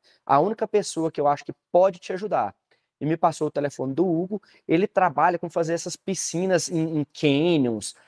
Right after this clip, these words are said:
piscina em, em alto de prédio. Ele nunca fez um aquário na vida dele.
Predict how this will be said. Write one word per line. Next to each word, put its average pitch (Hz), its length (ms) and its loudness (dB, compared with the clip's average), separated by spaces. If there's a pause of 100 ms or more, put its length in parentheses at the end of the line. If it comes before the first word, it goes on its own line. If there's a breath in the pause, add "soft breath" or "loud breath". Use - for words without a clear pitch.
piscina 185 440 0
em, 180 300 -2
em 156 40 6
alto 160 240 4
de 151 100 -10
prédio. 131 720 2
Ele 127 140 -6
nunca 139 240 -4
fez 202 200 0
um 156 120 -6
aquário 120 440 -2
na 110 120 -4
vida 110 200 -8
dele. 98 220 -10